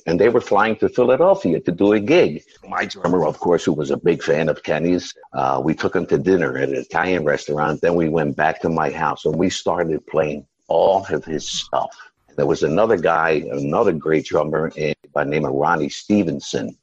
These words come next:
Often we played, played things when he was with Matt Monro. My God, he said, "You guys know more about me than I know about myself," you know, because we adored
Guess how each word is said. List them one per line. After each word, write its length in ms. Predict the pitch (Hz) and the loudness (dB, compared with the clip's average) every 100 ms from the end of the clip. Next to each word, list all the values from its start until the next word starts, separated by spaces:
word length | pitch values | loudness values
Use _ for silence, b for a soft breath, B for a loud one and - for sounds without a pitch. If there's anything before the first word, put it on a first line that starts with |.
| - | -6
Often 380 | 82 80 82 73 | -4 -4 -4 0
we 100 | 78 | -2
played, 300 | - 85 76 | 0 0 -2
played 340 | - 85 82 - | -2 -2 -2 -2
things 300 | 101 90 78 | 0 0 -2
when 160 | 80 | -2
he 140 | 78 85 | 0 2
was 180 | 80 | 0
with 220 | 73 73 82 | -2 -2 0
Matt 360 | 78 82 85 | 0 0 -2
Monro. 840 | 82 78 73 69 78 85 82 87 - _ | -2 0 0 0 2 4 2 0 -4 _
My 80 | - | -2
God, 300 | 117 110 127 | 0 2 0
he 60 | 78 | -2
said, 180 | 76 85 | -2 -4
"You 120 | 135 | -4
guys 320 | 123 110 95 | 0 0 2
know 160 | 104 92 | 2 2
more 260 | 92 98 135 | 4 4 4
about 380 | 101 107 107 | 2 0 0
me 160 | 95 139 | 2 2
than 180 | 92 90 | 4 2
I 100 | 120 | 2
know 180 | 110 113 | 2 2
about 280 | 107 120 110 | 4 2 2
myself," 680 | 110 117 - 170 78 - - | 0 0 0 0 0 -4 -2
you 140 | 104 | 0
know, 320 | 101 104 - | 0 0 -2
because 320 | - 73 85 - | -4 0 -2 2
we 160 | 123 | 2
adored 400 | 85 78 107 104 | 2 2 2 0